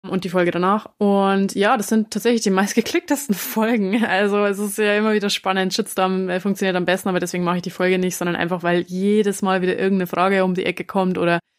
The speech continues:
irgendwer wieder, wieder mir Dinge erzählt über mich, die ich selber noch nicht wusste oder über meine Firma und andere Leute ja immer alles besser wissen. Das ist so spannend. Also wer mich kennt und wer meinen Podcast hört, ihr wisst, ich bin so hundert Prozent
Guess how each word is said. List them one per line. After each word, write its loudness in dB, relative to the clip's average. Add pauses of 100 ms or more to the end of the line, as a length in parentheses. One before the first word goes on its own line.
(240)
irgendwer 2
wieder, 0
wieder 0
mir 2
Dinge 0
erzählt 0
über 0
mich, 0
die -2
ich 0
selber 2
noch 0
nicht -2
wusste 0
oder 2
über 0
meine -2
Firma 0
und -4
andere 2
Leute 2
ja 2
immer 0
alles -4
besser -2
wissen. -4 (460)
Das 0
ist -6
so 2
spannend. 0
Also 0
wer 2
mich 0
kennt 2
und 0
wer 2
meinen 2
Podcast -6
hört, -4
ihr 0
wisst, -2
ich -8
bin 2
so -2
hundert 2
Prozent -4